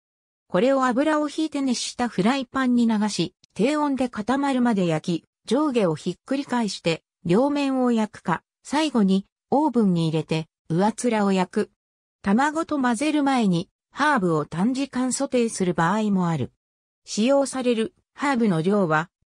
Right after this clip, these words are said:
通常、卵の量よりもかなり多く、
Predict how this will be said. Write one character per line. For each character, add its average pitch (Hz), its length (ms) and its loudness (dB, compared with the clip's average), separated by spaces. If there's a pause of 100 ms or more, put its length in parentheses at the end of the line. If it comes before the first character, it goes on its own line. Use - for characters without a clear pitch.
通 254 260 -4
常、 220 320 0 (220)
卵 285 360 2
の 185 120 0
量 240 200 2
よ 196 140 2
り 180 100 0
も 165 220 -2 (220)
か 277 160 -4
な 302 120 -4
り 180 160 0
多 185 220 2
く、 160 260 -6